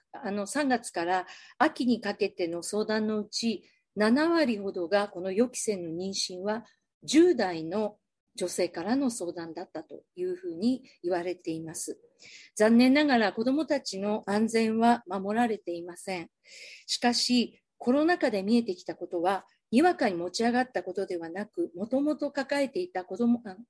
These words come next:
家族の本質を明らかにしています。実は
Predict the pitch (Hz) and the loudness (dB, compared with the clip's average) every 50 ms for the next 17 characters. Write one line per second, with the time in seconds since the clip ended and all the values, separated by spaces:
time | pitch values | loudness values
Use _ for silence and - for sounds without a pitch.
0 | _ _ _ - - 311 254 294 247 - - 170 185 190 185 - 240 254 262 240 | _ _ _ -2 -2 0 0 0 -4 -4 -8 -6 -6 -4 -2 0 2 2 2 0
1 | - - - - 247 262 285 269 - - - _ _ - 208 226 - 247 233 233 | -2 -6 -6 -4 0 2 2 2 0 -6 -20 _ _ -8 -6 -2 0 2 2 2
2 | 233 180 165 160 156 - - - 170 170 165 175 185 - - - _ _ _ _ | 0 -6 -8 -8 -10 -10 -10 -10 -12 -12 -12 -14 -14 -14 -16 -16 _ _ _ _
3 | _ _ _ _ - - - - _ - 196 208 - - 240 226 220 214 202 180 | _ _ _ _ -20 -20 -20 -18 _ -8 -8 -6 -2 0 2 4 4 4 2 0